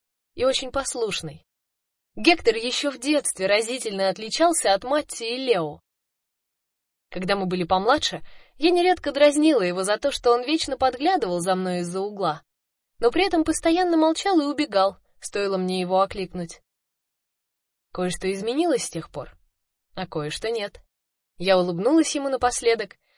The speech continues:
зная, что Гектор все так же подглядывает за мной,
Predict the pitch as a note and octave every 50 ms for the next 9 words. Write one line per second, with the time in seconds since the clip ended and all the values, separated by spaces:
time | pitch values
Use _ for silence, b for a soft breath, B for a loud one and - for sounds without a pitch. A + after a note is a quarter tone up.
0 | _ _ _ - G3 G#3 C4 D4+ D4+ C#4 - - - C4 B3+ - F#4+ F4+ - D#4
1 | D4+ - - - D#4 - - - F4+ F4 D#4 D4+ D4 - D4+ D4 C#4 - C#4 C#4+
2 | D4 C#4+ A#3+ F3+ F3 E3 E3 E3 D#3 D3+ F3+ G3 G3 F#3 E3 D3+ D3 D3